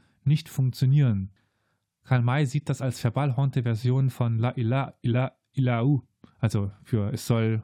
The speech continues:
ähm, also das heißt ja, es gibt nur einen Gott und sein Name ist Allah.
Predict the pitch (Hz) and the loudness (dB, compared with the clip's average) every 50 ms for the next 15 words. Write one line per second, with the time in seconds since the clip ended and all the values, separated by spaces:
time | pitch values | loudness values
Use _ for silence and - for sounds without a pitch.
0 | - _ 180 131 110 104 101 101 101 98 98 98 98 - _ _ _ _ _ _ | -6 _ -2 0 0 0 0 0 0 0 -2 -2 -4 -8 _ _ _ _ _ _
1 | _ _ _ _ _ _ _ _ _ _ _ - - - 127 127 117 104 101 - | _ _ _ _ _ _ _ _ _ _ _ -4 -2 0 2 2 2 0 0 -2
2 | 107 98 - - - - 110 104 101 - 110 101 - - 127 - - - 117 110 | -4 -4 -4 -10 -4 -2 -2 0 0 -2 -2 -4 -2 -2 -2 -2 0 -2 0 0
3 | 107 - 117 - - 117 107 104 104 107 110 110 110 104 - - 107 110 - 110 | 0 0 0 -2 -2 -2 0 0 2 2 2 0 0 -2 -4 -6 -8 -6 -4 -4
4 | 113 107 101 | -4 -4 -4